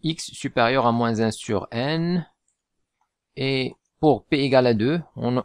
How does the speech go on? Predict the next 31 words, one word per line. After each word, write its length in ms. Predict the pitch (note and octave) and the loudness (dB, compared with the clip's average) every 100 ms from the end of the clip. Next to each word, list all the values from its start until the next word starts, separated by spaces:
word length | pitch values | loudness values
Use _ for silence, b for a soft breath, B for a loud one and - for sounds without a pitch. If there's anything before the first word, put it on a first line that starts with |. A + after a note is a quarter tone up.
| - | -4
il 100 | C3 | -2
faut 120 | D3+ | 2
avoir 260 | C3+ C3 - | 6 4 4
x 220 | C#3 - | -4 -6
supérieur 320 | - - B2 | -10 0 0
strictement 320 | - A#2+ B2+ B2 | 0 -4 -2 0
à 40 | |
moins 220 | A#2+ A#2+ | 2 2
deux 140 | A2 A2 | 2 -2
sur 320 | - G#2+ - | -4 -8 -6
n, 420 | A#2 B2+ D#3 D#3+ - _ _ _ _ _ _ - | -6 -4 -4 -6 -8 _ _ _ _ _ _ -4
et 200 | C#3+ D#3 | -2 -2
et 680 | - _ - _ _ _ - | -8 _ -20 _ _ _ -14
cetera. 760 | - G#2 G2+ F#2+ B2 D#3+ - _ _ _ _ _ _ _ _ _ _ b b b _ _ | -8 -6 -2 2 2 0 -6 _ _ _ _ _ _ _ _ _ _ b b b _ _
Pour, 240 | D3+ B2+ B2 | 2 6 8
euh, 200 | A#2+ A2 | 8 6
p 180 | - | 2
égale 260 | D3+ B2+ B2 | 2 4 4
à 80 | - | 2
n, 280 | B2+ E3+ F3+ - _ _ _ _ _ _ | 0 0 -2 -8 _ _ _ _ _ _
il 100 | A#2 | -8
faut 140 | - | 4
avoir 300 | C#3+ C3 D3 - | 6 8 6 2
x 400 | E3 E3 - - - _ _ | -6 -6 -12 -14 -18 _ _
supérieur 380 | - - D3 C#3 | -14 -2 0 0
strictement 520 | C3 - B2 C#3+ C#3 | -2 -2 -2 2 2
à 40 | |
moins 300 | B2 C#3 D#3+ - | 2 2 2 0
n 160 | C3+ D#3 | -2 -2
sur 320 | - C#3+ - | -2 -2 -2
n, 260 | A#2+ G#2+ | -4 -4